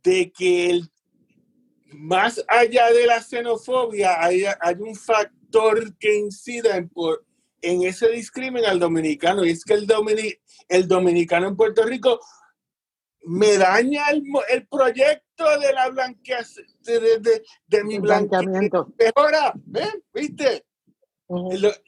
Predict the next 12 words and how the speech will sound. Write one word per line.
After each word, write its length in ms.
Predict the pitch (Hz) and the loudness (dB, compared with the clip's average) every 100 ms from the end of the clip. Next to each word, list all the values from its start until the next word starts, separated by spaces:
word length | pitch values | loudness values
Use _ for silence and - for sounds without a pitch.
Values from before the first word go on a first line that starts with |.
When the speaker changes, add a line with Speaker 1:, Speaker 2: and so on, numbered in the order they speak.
| - | -8
Speaker 1:
y 200 | 202 202 | 0 0
es 120 | 226 | 0
curioso 500 | - 330 311 294 302 | 0 2 2 0 0
porque 360 | 226 185 190 190 | 0 0 -4 -4
el 140 | 190 | -6
dominicano 520 | 185 180 175 175 208 | -4 -4 -2 0 0
como 160 | 240 269 | -2 -4
inmigrante 920 | 262 247 202 214 240 240 185 196 185 | -4 -4 0 0 0 -4 -4 -2 -2
no 340 | 165 165 165 170 | -2 -2 -2 -2
necesariamente 1120 | 208 - 226 214 214 214 220 - 208 185 - _ _ _ _ _ _ _ _ _ _ | -4 -2 0 0 0 -4 -4 2 2 2 -6 _ _ _ _ _ _ _ _ _ _
entiende 840 | - 175 165 - 220 269 220 160 147 | -2 0 0 -2 0 2 2 2 2
eso 420 | 143 - 151 196 | -2 -6 -6 -6